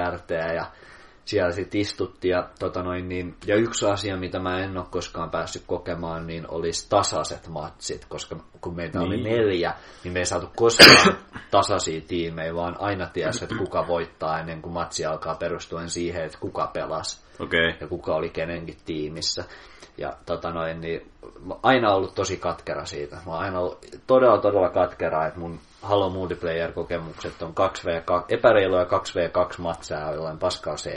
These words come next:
Speaker 1: R T:llä. Niin nyt mä pääsin sit vihdoin kokemaan
Speaker 2: No, mut eikö se
Speaker 1: Haloa.
Speaker 2: paska C R T nyt kuulu siihen,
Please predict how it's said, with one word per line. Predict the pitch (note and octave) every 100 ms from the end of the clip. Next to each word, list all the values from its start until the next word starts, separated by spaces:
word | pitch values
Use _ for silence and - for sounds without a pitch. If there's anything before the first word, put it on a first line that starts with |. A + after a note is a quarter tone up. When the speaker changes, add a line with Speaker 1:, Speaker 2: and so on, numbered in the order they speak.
| D2+
Speaker 1:
R | -
T:llä. | - G1+ G1+ - - - - - - - -
Niin | F#2 E2+ -
nyt | A2 A2
mä | G2+
pääsin | G2 F#2 G2 F2
sit | F2+ -
vihdoin | G#2 G#2 E2+ F2
kokemaan | F#2 - F2 E2 C#2+
Speaker 2:
No, | C#2+
mut | G#2
eikö | F#2+
se | A#2+
Speaker 1:
Haloa. | A#2
Speaker 2:
paska | A#2 -
C | G2+ G2 E2+
R |
T |
nyt | E2 E2
kuulu | - E2+ E2+
siihen, | - D#2+ D#2